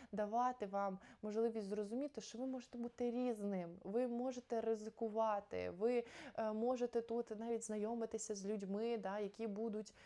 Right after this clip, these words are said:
м, е, набагато молодші чи набагато старші за вас. Дозвольте собі те, що ви, вам нав'язало суспільство і сказало, що нельзя.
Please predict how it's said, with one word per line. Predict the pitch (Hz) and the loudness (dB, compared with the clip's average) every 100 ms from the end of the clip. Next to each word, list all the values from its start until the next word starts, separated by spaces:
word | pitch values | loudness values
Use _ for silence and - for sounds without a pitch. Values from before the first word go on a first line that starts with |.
| - - - | -20 -12 -4
м, | 208 202 202 | -2 0 2
е, | 196 190 185 | 2 0 0
набагато | 196 208 190 233 233 226 | 0 0 0 0 2 2
молодші | 233 214 208 202 - 165 | 4 4 4 2 -2 -8
чи | - 180 | -8 -6
набагато | 180 190 240 240 | -6 -4 -4 -4
старші | 226 - - 202 202 196 - | -8 -8 -2 -2 -2 -6 -10
за | 185 185 | -6 -4
вас. | 180 170 165 | -2 -6 -8
Дозвольте | 185 233 233 202 196 220 269 254 220 190 | -2 0 0 0 2 6 8 8 4 -2
собі | 185 196 196 214 | -4 -4 -2 -4
те, | 196 - 254 427 | -2 0 0 0
що | - 214 | -4 -2
ви, | 202 190 247 | -2 -2 -4
вам | 202 202 262 254 | 0 2 4 2
нав'язало | 208 190 185 220 202 185 | 0 0 2 4 4 0
суспільство | - - 277 349 220 | -8 -6 -2 0 0
і | |
сказало, | - 202 262 | 0 2 4
що | 262 226 | 2 2
нельзя. | 226 254 208 165 143 | 4 6 4 2 -2